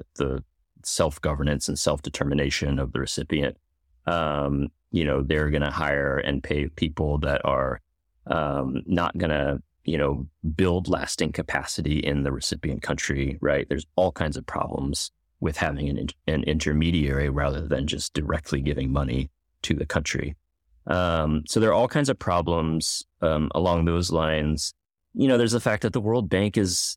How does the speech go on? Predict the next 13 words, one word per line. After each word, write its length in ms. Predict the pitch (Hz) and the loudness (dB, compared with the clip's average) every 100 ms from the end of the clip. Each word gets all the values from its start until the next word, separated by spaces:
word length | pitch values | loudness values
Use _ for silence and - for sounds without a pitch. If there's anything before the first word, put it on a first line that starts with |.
| _ | _
is 160 | 95 101 | 0 2
a 60 | 110 | 2
lending 540 | 90 95 120 110 87 | 4 4 4 4 4
institution, 840 | 71 - - - - - - - - | 2 -2 -6 -4 -4 -4 -6 -8 -10
right? 360 | - 85 82 - _ _ | 0 2 2 -4 _ _
It's, 440 | - 92 - - - - | 0 0 0 -6 -8 0
it 160 | 95 80 | 2 2
was 140 | 98 | 0
created 400 | - 107 104 101 | 2 2 2 2
to 120 | 110 | 0
give 360 | 90 107 104 98 | 0 2 2 2
loans. 720 | 95 107 101 60 53 - - _ _ _ _ - | 2 4 2 2 -2 -4 -8 _ _ _ _ -2
Um, 800 | 87 85 80 78 76 73 76 | 2 2 2 2 2 2 0